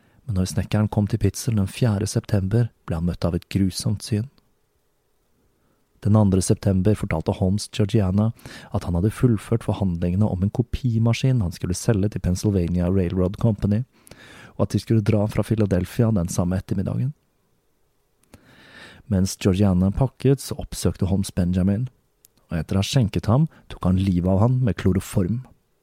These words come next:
Noe som er vanskeligere enn det ser ut til på film, hvor man da kan bedøve folk i hui og hast med en klut dyppet i stoffet. Det krever en viss kunnskap og ferdighet, og der kom nok Holmes' medisinutdannelse godt med. Etter gradvis å ha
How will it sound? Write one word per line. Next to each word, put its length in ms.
Noe 160
som 160
er 80
vanskeligere 640
enn 100
det 80
ser 160
ut 100
til 140
på 100
film, 300
hvor 160
man 180
da 160
kan 160
bedøve 300
folk 320
i 140
hui 180
og 140
hast 340
med 140
en 120
klut 460
dyppet 320
i 80
stoffet. 380
Det 160
krever 320
en 80
viss 180
kunnskap 640
og 80
ferdighet, 640
og 80
der 160
kom 220
nok 180
Holmes' 320
medisinutdannelse 1040
godt 300
med. 160
Etter 160
gradvis 560
å 80
ha 120